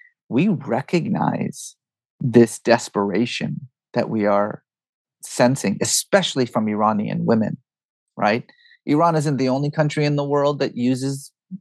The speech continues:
women's bodies in order to, you know, as a canvas to kind of paint their own sense of morality <laughs> on it. We mean, certainly we're doing that here in the United States. And when you strip away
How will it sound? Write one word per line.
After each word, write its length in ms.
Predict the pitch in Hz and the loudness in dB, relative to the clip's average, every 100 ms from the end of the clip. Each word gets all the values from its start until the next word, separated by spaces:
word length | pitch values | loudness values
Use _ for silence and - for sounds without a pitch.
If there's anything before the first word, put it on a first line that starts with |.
| _ | _
women's 420 | 127 139 139 135 117 | -2 0 0 -2 0
bodies 680 | 123 127 139 143 143 - _ _ - | 2 2 0 -6 -10 -16 _ _ -4
in 120 | 123 | 0
order 240 | 123 123 | 2 2
to, 440 | 123 131 120 120 123 _ - - _ - | 0 0 2 2 -2 _ -20 -20 _ -4
you 100 | 131 | 0
know, 180 | 117 113 | 0 0
as 120 | 117 | 0
a 40 | |
canvas 440 | 123 - 123 123 127 | -2 0 2 2 -2
to 80 | - | -2
kind 180 | 131 113 | 0 0
of 80 | - | 0
paint 260 | 135 127 | -2 0
their 160 | 120 117 | 0 0
own 300 | 117 117 123 | 0 -2 -4
sense 280 | 127 120 120 | -2 -2 -2
of 80 | |
morality 720 | 110 113 117 110 123 135 147 151 | -2 2 4 4 2 -2 -4 -6
<laughs> 140 | - 135 | -2 2
on 100 | 143 | 2
it. 180 | 165 - - | 0 -4 -2
We 240 | 135 113 120 | 0 2 2
mean, 280 | 117 120 - - - - | 0 -2 -4 -14 -18 -6
certainly 340 | 147 135 131 | 0 2 2
we're 140 | 127 127 | 2 2
doing 220 | 127 127 | 0 2
that 180 | 120 120 | 0 0
here 220 | 127 131 | 0 0
in 100 | 123 | 0
the 80 | 117 | 0
United 380 | 117 120 113 - | 2 2 0 -2
States. 400 | 110 143 156 - - - _ _ _ - | 0 0 -2 -12 -20 -20 _ _ _ -2
And 420 | 131 123 120 120 _ _ - | 2 2 0 -4 _ _ -6
when 160 | 143 160 | 0 0
you 120 | 156 | 0
strip 360 | - - 214 | -4 -2 -2
away 600 | 170 120 156 180 90 67 | 0 0 0 0 -2 -6